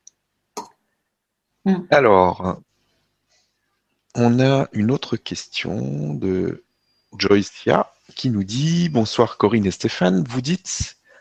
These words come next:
Speaker 2: à force de pratiquer. Que voulez-vous dire par pratiquer ? Euh, est-ce que c'est la méditation, le nettoyage intérieur énergétique, le lâcher prise ? Quoi et comment pratiquer ? »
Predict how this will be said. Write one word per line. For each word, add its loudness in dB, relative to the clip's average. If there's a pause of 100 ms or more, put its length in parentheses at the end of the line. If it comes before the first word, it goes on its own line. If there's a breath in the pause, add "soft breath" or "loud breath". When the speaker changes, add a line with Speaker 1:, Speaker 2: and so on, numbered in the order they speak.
(140 soft breath)
Speaker 2:
à 2
force 2
de 2
pratiquer. -2 (280)
Que 6
voulez-vous 4
dire 0
par 0
pratiquer ? -4 (720 soft breath)
Euh, 0
est-ce -4
que -10
c'est 0
la 4
méditation, 2
le 4
nettoyage 4
intérieur 2
énergétique, -2
le 6
lâcher 4
prise ? -6
Quoi 2
et -2
comment 0
pratiquer ? » -6